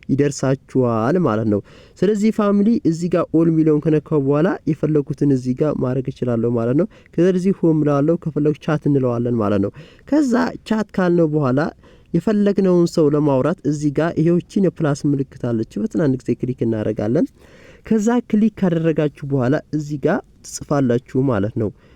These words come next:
እንደዚህ ከጻፋችሁ በኋላ እዚህ ጋር አሁን እኔ ያው እነዚህ ልጆች ብቻ ነው የሚጠቀሙት፣ ቦቲም ይኸው እዚህ ጋር አብዲ አለ፣ ኤጀንት አለች፣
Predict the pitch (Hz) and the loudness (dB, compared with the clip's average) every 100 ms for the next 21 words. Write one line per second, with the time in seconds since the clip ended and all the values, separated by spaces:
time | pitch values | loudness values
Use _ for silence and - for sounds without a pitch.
0 | - - - _ 190 226 202 214 202 - | -20 -20 -20 _ 0 0 2 0 -2 -2
1 | 175 175 175 - 151 143 135 170 - 147 | -4 -2 -4 -2 0 2 2 -2 -4 -8
2 | 160 156 156 160 220 370 _ _ _ _ | -4 -2 0 2 2 0 _ _ _ _
3 | _ _ _ _ 104 127 165 - 135 131 | _ _ _ _ 0 2 2 0 0 2
4 | 139 165 156 143 165 151 139 165 156 139 | 2 2 2 0 -2 -2 0 -2 -4 -4
5 | 170 143 135 143 - 127 - 123 170 - | 0 2 2 0 -2 -6 -2 0 0 -2
6 | - - - 120 113 113 127 123 180 254 | -8 -8 0 2 2 0 -2 -2 0 -4
7 | _ _ _ - 143 143 - - - 127 | _ _ _ -2 0 2 -2 -6 -8 -4
8 | 131 143 - - - 113 131 127 113 120 | -2 -2 -4 -4 -4 -4 0 0 2 0
9 | - 127 127 120 117 - _ _ - 127 | 0 2 2 2 0 -4 _ _ -4 0
10 | 139 151 - - - - 110 127 | 2 0 -2 -12 -16 -6 -4 -2